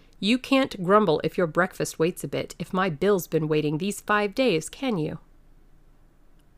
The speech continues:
The stranger swore briefly, but vividly. "Nar, nar," from the bar. "And I'd thank you kindly, sir,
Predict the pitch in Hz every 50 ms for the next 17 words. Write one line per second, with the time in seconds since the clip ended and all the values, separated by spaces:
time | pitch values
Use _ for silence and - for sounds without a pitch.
0 | _ _ - - - 175 - - - - 190 196 202 185 156 151 101 - - -
1 | - - - - - - - 208 185 160 - - - - 185 214 226 - - -
2 | - - - - _ - _ _ - - - 151 151 - - - - - - -
3 | - - - - - - - - - - 139 143 139 139 160 165 160 127 - -
4 | 120 117 - - - - - - - - - - - - - - - - - -
5 | _ - - - - - - - - - - - _ _ _ - - 185 196 208
6 | 208 214 214 220 226 247 254 269 285 277 254 214 190 180 165 156 156 160 190 190
7 | - - _ _ - - - - - - - - - - - - 156 143 127 135
8 | - 165 151 - - - 170 - - _ _ - - - - - _ _ _ -
9 | - - - - - - - - - - - - - - - - - - _ _
10 | _ _ _ - 202 202 202 - - 202 202 185 - - - 254 240 - - 170
11 | - - 233 247 247 208 156 147 156 - - 139 135 - -